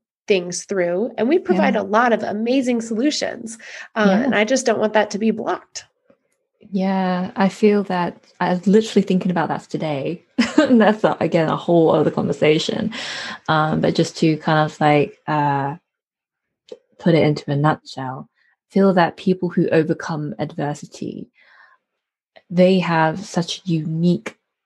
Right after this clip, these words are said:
Speaker 2: wealth of experience, even if it's personal experience to start with. Um, you know, and I feel that there's so many invisible webs in our lives. They're so intricate, they're so delicate. Think of a spider web. There's a reason why you walk into it sometime.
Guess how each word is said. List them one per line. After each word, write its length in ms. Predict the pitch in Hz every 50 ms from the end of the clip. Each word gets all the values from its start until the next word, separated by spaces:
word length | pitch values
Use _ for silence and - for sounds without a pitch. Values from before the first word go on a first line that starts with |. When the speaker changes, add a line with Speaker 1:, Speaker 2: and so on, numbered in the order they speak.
| _ _ _ _ _ _ _
Speaker 2:
wealth 320 | 185 185 165 165 156 - -
of 120 | 156 -
experience, 760 | 151 151 - - - - - 165 156 156 151 151 165 170 - -
even 220 | 190 180 190 196
if 160 | 196 196 - 185
it's 120 | 185 - -
personal 440 | - - 170 151 156 - - 156 147
experience 460 | 147 - _ - 156 151 143 123 -
to 100 | - 170
start 320 | - - 151 147 - - 156
with. 260 | 147 139 147 - - _ - - - - - - - - - _ _ _ _ -
Um, 460 | 165 160 156 147 147 147 147 147 - -
you 100 | 170 156
know, 160 | 151 147 - -
and 140 | 170 160
I 80 | 156 170
feel 340 | 175 - 202 208 208 208 202
that 340 | 190 170 165 160 160 - - _ _ _ _ _ _ _ _ _ _ -
there's 400 | 185 180 180 180 175 - - _ _ _ _ _ _ _ -
so 300 | - - - 202 202 202
many 240 | 214 214 226 226
invisible 800 | - 185 170 165 180 170 165 160 170 170 165 165 _ - 170 160 147
webs 500 | 151 143 143 139 - - - - - _ _ _ _ _ _ _ _ _ _ -
in 100 | 170 160
our 140 | 147 147 147
lives. 600 | 147 139 139 135 139 147 208 - - - - - _ _ _ _ _ _ _
They're 120 | - 165 151
so 280 | - - 185 180 185
intricate, 540 | - - 190 175 175 - 180 - - 190 202
they're 60 | -
so 140 | - - 175
delicate. 400 | 175 165 156 160 165 - - -
Think 160 | - 185 190
of 100 | 214 -
a 40 | 214
spider 340 | 220 - - 156 156 156 151
web. 220 | 135 135 - - - - - -
There's 160 | 180 175 190
a 40 | 170
reason 340 | 165 190 202 214 220 220 208
why 100 | 196 185
you 160 | 180 180 165
walk 240 | 170 156 - - -
into 340 | 185 185 185 - - 180
it 120 | 165 160 -
sometime. 540 | - 165 151 147 - 147 139 139 135 139